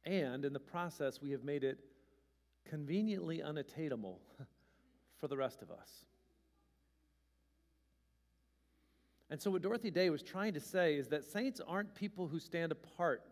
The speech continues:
from humanity. Saints are extraordinary people, but at the same time, they aren't other than ordinary.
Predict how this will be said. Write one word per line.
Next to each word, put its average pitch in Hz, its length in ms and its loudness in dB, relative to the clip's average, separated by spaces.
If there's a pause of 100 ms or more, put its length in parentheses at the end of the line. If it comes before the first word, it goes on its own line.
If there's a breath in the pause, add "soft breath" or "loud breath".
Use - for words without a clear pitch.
(140)
from 135 420 -2
humanity. 143 520 -2 (1500 soft breath)
Saints 214 260 2
are 185 140 6
extraordinary 180 840 2
people, 175 420 0
but 160 300 0
at 208 220 -2
the 185 80 -6
same 185 260 0
time, 175 460 -2
they 165 160 2
aren't 185 320 -4
other 165 340 0
than 156 160 -4
ordinary. 120 580 -4